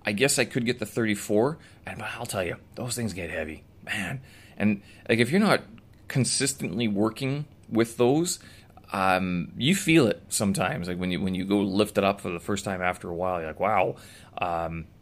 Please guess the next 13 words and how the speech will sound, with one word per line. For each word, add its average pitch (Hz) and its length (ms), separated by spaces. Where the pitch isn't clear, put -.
<laughs> - 880
that 107 180
does 123 220
have 101 200
some 101 120
heft 110 380
to 92 140
it, - 140
doesn't 95 280
it?" - 160
Uh, 101 240
but 101 180
yeah, 127 240